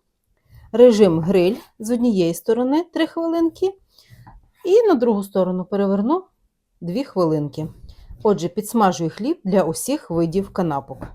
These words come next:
Почнемо із корисного варіанту. Нам потрібні авокадо, помідор, листя салату та, звісно, перепелині яйця. Яйця відварені накрутом,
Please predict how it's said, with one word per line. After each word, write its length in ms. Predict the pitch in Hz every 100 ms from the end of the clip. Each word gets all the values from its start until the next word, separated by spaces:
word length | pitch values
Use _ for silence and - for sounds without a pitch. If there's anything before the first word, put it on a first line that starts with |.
| - _ _ _ _ _ _ _ _ 208
Почнемо 400 | 208 240 277 254
із 180 | 262
корисного 520 | - 233 226 180 156 160
варіанту. 500 | 165 160 151 147 151 _ _ -
Нам 180 | 202 220
потрібні 600 | 254 220 202 165 160 160
авокадо, 680 | - 247 208 190 151 180 330 _ _ -
помідор, 600 | 254 190 147 151 190 - - - _ _ -
листя 340 | 269 - 220
салату 580 | - 170 156 175 294 339 _
та, 120 | 185
звісно, 340 | 165 254 - 311
перепелині 640 | 196 175 180 185 220 220
яйця. 380 | 160 143 - 147 _ _ _ _ _
Яйця 340 | 175 208 202
відварені 500 | 180 160 170 165 180
накрутом, 600 | 285 339 190 180 208 254